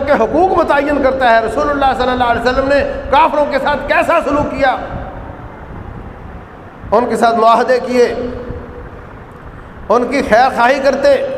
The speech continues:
ان کی تیمارداری کرتے۔ صحیح بخاری کی حدیث ہے، یہودی کے نوجوان بیٹے کی تیمارداری کرنے کے لیے گئے، پوچھا، "کیا حال ہے؟" حال احوال پوچھنے کے بعد کہا، "قل لا الہ الا اللہ،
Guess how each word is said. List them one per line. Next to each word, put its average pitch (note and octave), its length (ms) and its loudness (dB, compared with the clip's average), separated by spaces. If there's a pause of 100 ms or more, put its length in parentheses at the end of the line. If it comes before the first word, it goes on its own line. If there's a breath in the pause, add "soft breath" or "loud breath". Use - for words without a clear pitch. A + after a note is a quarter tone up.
(400)
ان B3 160 2
کی D#4 140 0
تیمارداری D#4 760 2
کرتے۔ E4 240 0 (1900)
صحیح G#3+ 160 2
بخاری A#3+ 340 2
کی B3+ 120 2
حدیث A3 300 2
ہے، A3+ 180 2 (440)
یہودی G3+ 440 2
کے B3 220 2 (600)
نوجوان A3 540 2
بیٹے A#3+ 260 2
کی A3 120 0
تیمارداری B3 560 2
کرنے A#3+ 260 2
کے A3+ 140 0
لیے G#3 180 2
گئے، G3+ 360 0 (460)
پوچھا، G#3 260 2
"کیا B3+ 320 2
حال B3+ 240 2
ہے؟" B3+ 100 4 (100)
حال A3 200 2
احوال A3 340 2
پوچھنے A3 300 -2
کے G3+ 80 0
بعد G#3+ 240 2
کہا، F#3+ 320 0 (160)
"قل A#3+ 220 4
لا G#3 440 4
الہ F#3+ 220 0
الا F3+ 420 0
اللہ، F3 640 0